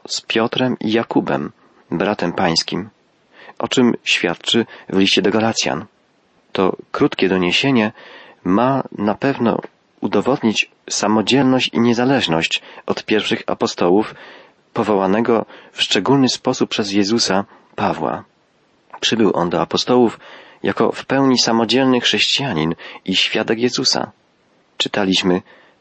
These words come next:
„Opowiedział im, jak w drodze ujrzał Pana i że do niego mówił, i że nauczał w Damaszku śmiało w imieniu Jezusa”. Nieufność i zastrzeżenia chrześcijan jerozolimskich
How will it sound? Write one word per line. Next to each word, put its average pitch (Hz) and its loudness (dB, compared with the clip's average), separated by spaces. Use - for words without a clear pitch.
„Opowiedział 107 2
im, 117 4
jak 107 -2
w 87 -4
drodze 117 0
ujrzał 131 4
Pana 78 -4
i 104 2
że 104 4
do 92 0
niego 104 2
mówił, 95 0
i 98 2
że 95 0
nauczał 110 2
w 101 0
Damaszku 104 0
śmiało 120 2
w - -20
imieniu 104 0
Jezusa”. 113 -2
Nieufność 80 0
i 92 -2
zastrzeżenia 92 -2
chrześcijan 104 -2
jerozolimskich 92 0